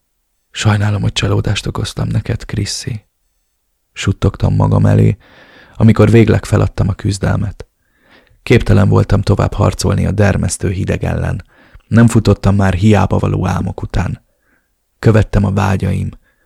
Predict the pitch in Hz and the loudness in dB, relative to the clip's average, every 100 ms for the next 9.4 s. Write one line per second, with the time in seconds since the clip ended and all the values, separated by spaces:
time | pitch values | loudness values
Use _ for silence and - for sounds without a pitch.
0 | _ _ 113 110 - 104 - 98 - 104 | _ _ 2 2 4 2 2 0 0 0
1 | - - - - _ _ _ _ _ - | -2 -4 -6 -10 _ _ _ _ _ 2
2 | 107 107 - 110 - 104 - - 101 95 | 4 4 4 2 2 -4 -4 -4 -4 -6
3 | 117 113 - _ _ _ _ - 110 90 | -6 -10 -14 _ _ _ _ 2 2 2
4 | - - 80 87 _ _ _ _ _ _ | -4 -8 -8 -8 _ _ _ _ _ _
5 | - - 104 - 104 92 - - _ _ | -6 0 0 0 -10 -10 -14 -18 _ _
6 | _ _ _ _ _ _ _ _ _ _ | _ _ _ _ _ _ _ _ _ _
7 | _ _ - 143 143 107 110 113 - 101 | _ _ 0 4 6 6 6 6 4 2
8 | 101 - 101 107 104 101 98 101 101 101 | 2 2 2 4 4 2 2 4 4 2
9 | 104 104 107 | 0 0 -2